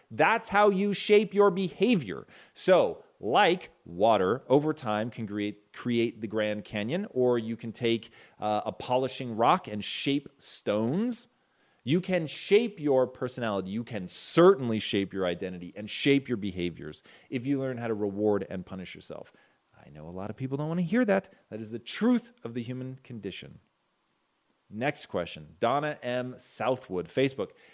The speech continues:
"Hey, Tom, please share with us your meditation method. I want to incorporate a meditation practice into my morning, but can't find a method that works for me." All right, here it goes.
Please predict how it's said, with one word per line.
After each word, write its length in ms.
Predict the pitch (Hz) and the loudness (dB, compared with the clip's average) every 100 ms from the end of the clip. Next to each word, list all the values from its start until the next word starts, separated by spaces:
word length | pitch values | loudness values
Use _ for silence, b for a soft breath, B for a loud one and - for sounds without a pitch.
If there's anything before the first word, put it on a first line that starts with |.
| b | b
"Hey, 180 | - 254 | 2 4
Tom, 440 | 220 208 196 190 190 b b - | 4 4 4 0 -8 b b -4
please 320 | 165 226 240 | 0 2 2
share 320 | - 165 143 | 2 2 2
with 160 | 127 123 | 0 -2
us 260 | 123 117 | -2 -2
your 360 | 117 117 113 110 | -2 0 2 -2
meditation 880 | 110 117 139 165 156 151 - 147 139 | -4 -2 0 -2 -2 -4 -4 -8 -10
method. 460 | 107 110 107 85 80 | -4 -2 -2 -4 -6
I 80 | |
want 220 | 90 113 117 | -4 -4 -6
to 100 | 147 | -10
incorporate 600 | 135 139 135 139 127 107 | -4 -4 -2 -4 -6 -6
a 20 | |
meditation 500 | 104 131 156 165 175 | -6 -6 -6 -8 -8
practice 400 | 120 113 127 113 | -6 -6 -6 -12
into 200 | 123 135 | -12 -6
my 140 | 175 | -4
morning, 280 | 180 131 123 | -2 -2 -2
but 140 | 113 104 | -6 -8
can't 280 | 131 170 | -8 -8
find 200 | 165 175 | -6 -8
a 20 | 160 | -6
method 300 | 127 135 120 | -6 -6 -8
that 100 | 95 | -6
works 200 | 110 - | -6 -6
for 80 | 110 | -8
me." 200 | 92 - | -8 -8
All 120 | - 127 | -2 0
right, 160 | 95 | 0
here 100 | 117 | -4
it 80 | 143 | -2
goes. 300 | 117 85 | -2 -4